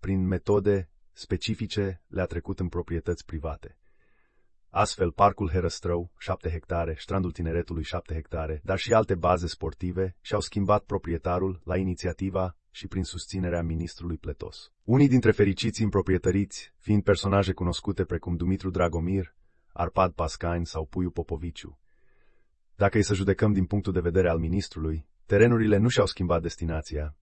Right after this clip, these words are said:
ci doar proprietarii, Dragomir și Pascani fiind două nume foarte cunoscute în lumea fotbalului. Cu ce preț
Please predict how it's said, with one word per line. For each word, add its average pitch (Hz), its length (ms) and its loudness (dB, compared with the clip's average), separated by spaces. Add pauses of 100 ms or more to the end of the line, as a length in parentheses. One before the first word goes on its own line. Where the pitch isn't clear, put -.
ci - 120 -14
doar 101 200 6
proprietarii, 90 760 0 (560)
Dragomir 101 380 4
și - 120 2
Pascani 98 420 2
fiind 95 220 -2
două 95 200 4
nume 101 160 2
foarte 104 360 2
cunoscute 87 520 -6
în 80 80 -2
lumea 80 180 -2
fotbalului. 71 720 -8 (1040)
Cu - 120 -6
ce 110 180 4
preț - 500 2